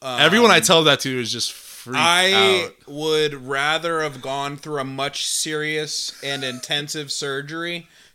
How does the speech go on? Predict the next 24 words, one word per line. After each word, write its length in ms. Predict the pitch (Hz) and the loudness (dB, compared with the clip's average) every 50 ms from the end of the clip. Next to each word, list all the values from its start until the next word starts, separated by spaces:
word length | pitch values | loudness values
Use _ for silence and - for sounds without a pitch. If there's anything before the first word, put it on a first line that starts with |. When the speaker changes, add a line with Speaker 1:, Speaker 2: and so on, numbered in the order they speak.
| _ - | _ -8
Speaker 1:
to 140 | - 151 | -6 -6
not 540 | 143 139 135 135 139 143 147 151 156 151 - | -6 -6 -8 -6 -4 0 0 0 0 -2 -4
have 280 | - 147 135 127 120 - | -6 -8 -6 -6 -8 -10
to 80 | - 120 | -12 -12
go 160 | 110 113 107 107 | -10 -10 -12 -12
liquid, 720 | 104 110 110 107 101 - - 110 104 98 92 92 85 - _ _ _ _ _ _ _ _ _ - | -12 -12 -14 -14 -14 -16 -16 -16 -14 -14 -16 -18 -20 -20 _ _ _ _ _ _ _ _ _ -12
uh, 280 | 113 110 107 101 101 95 | -10 -10 -10 -10 -12 -14
for 180 | - - 107 | -14 -14 -14
five 380 | 104 - - 110 104 104 101 - | -14 -12 -10 -10 -10 -10 -12 -14
full 280 | - - 104 95 87 80 | -16 -16 -16 -16 -16 -18
weeks. 360 | 73 73 - _ - - - - | -20 -20 -20 _ -16 -16 -10 -8
I 80 | 139 143 | -6 -6
can't 240 | - 202 220 208 196 | -2 0 0 0 0
imagine. 640 | 180 170 165 165 165 170 170 156 139 123 113 110 110 | -2 -2 -2 0 0 0 -2 -2 -4 -8 -10 -10 -10
So, 200 | - 147 135 127 | -10 -10 -8 -8
like, 340 | 127 127 127 123 - - _ _ _ _ _ _ _ _ - | -6 -6 -6 -8 -8 -14 _ _ _ _ _ _ _ _ 0
everything 640 | 156 165 175 175 190 185 185 185 196 190 180 175 170 | 2 2 2 2 0 -2 -2 -4 -6 -6 -6 -6 -6
that 180 | 160 151 - | -8 -8 -8
you're 220 | 147 147 151 151 151 | -8 -6 -4 -2 -4
ingesting 680 | 139 139 131 123 131 117 107 - - - 71 62 62 _ _ _ _ _ _ - - - _ - | -4 -4 -6 -6 -8 -8 -8 -10 -12 -16 -18 -20 _ _ _ _ _ _ _ -16 -16 -16 _ -10
is 180 | 131 127 120 - | -8 -8 -8 -8
completely 1120 | - - 127 120 - - - - 156 165 175 185 180 165 170 170 165 160 160 156 151 156 _ _ _ _ _ _ | -8 -10 -10 -10 -12 -16 -14 -8 -4 -2 0 0 0 -2 -4 -6 -4 -4 -4 -6 -8 -12 _ _ _ _ _ _
and 180 | 143 127 123 127 _ - | -10 -10 -10 -10 _ -8
utterly 800 | 147 143 143 139 139 139 135 127 127 123 120 117 117 117 117 | -6 -4 -2 -2 -2 -4 -4 -4 -6 -6 -8 -8 -8 -10 -10